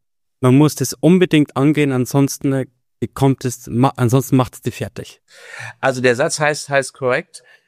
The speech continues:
Speaker 2: ähm, wer sich heute keine Zeit für seine Gesundheit nimmt, wird sich ganz viel Zeit für seine Krankheiten nehmen müssen. Und das ist in der Tat so. Den hat Pfarrer, Pfarrer Kneipp schon geprägt. Äh, das ist schon ur-, also ur-, uralt und das stimmt auch. Wir haben alle eine Eigenverantwortung für uns selbst.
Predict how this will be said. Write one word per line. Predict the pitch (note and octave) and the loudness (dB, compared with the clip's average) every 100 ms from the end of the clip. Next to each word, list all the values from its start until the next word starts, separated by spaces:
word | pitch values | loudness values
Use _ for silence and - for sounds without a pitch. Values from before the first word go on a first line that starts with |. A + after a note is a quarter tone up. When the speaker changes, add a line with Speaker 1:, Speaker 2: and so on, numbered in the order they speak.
| _ | _
Speaker 2:
ähm, | C3+ B2+ B2+ B2 A#2 | -4 -2 -2 -8 -8
wer | A#2 B2 | -6 -6
sich | B2 | -6
heute | B2+ C#3+ E3 | -6 -6 -6
keine | C3 B2+ A#2 | -4 -4 -6
Zeit | C#3 C3+ - | -6 -8 -8
für | |
seine | A#2+ A#2+ A2+ | -8 -6 -6
Gesundheit | G2+ B2+ D3+ D3+ - | -8 -10 -8 -10 -8
nimmt, | C#3+ A#2+ | -10 -6
wird | A#2+ | -8
sich | - - | -8 -8
ganz | B2 C#3 | -8 -8
viel | C3 | -12
Zeit | - B2 A#2 | -6 -4 -4
für | A2+ | -6
seine | G#2+ G#2 | -4 -6
Krankheiten | - C#3+ C#3 F2 F2 | -8 -10 -8 -8 -8
nehmen | F2+ F2+ F#2 | -14 -14 -14
müssen. | F#2+ C#3+ - _ _ - - - | -16 -16 -18 _ _ -20 -20 -8
Und | B2+ | -6
das | C3+ | -4
ist | D#3+ | -4
in | E3 | -2
der | F3+ | -2
Tat | B2 F#2 - | -2 -8 -12
so. | - _ _ _ _ _ _ _ _ _ _ _ | -18 _ _ _ _ _ _ _ _ _ _ _
Den | C3 | -2
hat | A#2+ | -2
Pfarrer, | - A#2+ A#2 | -2 -4 -4
Pfarrer | - C3+ C3 | -6 -4 -4
Kneipp | B2+ B2+ B2 C#3 | -4 -4 -2 -4
schon | - C#3+ | -6 -8
geprägt. | A2+ - A#2 F#2+ - - - _ _ _ _ _ _ - | -8 -12 -14 -14 -18 -20 -20 _ _ _ _ _ _ 0
Äh, | A#2+ A#2 A2+ | 2 2 0
das | G#2+ A2+ | -6 -8
ist | B2+ | -8
schon | B2 | -10
ur-, | A2 - | -8 -8
also | A#2+ A#2 | -6 -8
ur-, | D#3 D3 | -8 -8
uralt | A#2+ A2+ A2 C3+ | -4 -2 -2 -6
und | C3+ | -6
das | C3+ - | -12 -10
stimmt | E3 D3+ | -12 -10
auch. | - - - - - | -12 -14 -16 -18 0
Wir | C3 | 0
haben | C#3+ | 2
alle | D#3+ E3 | 0 0
eine | D#3 D3 | -2 -4
Eigenverantwortung | C3 D3 C#3+ - - A2 G#2 G2+ G2+ | -2 -2 -4 -6 -8 -8 -8 -8 -10
für | - F#2+ | -12 -12
uns | G2+ | -12
selbst. | F2 - - | -14 -16 -20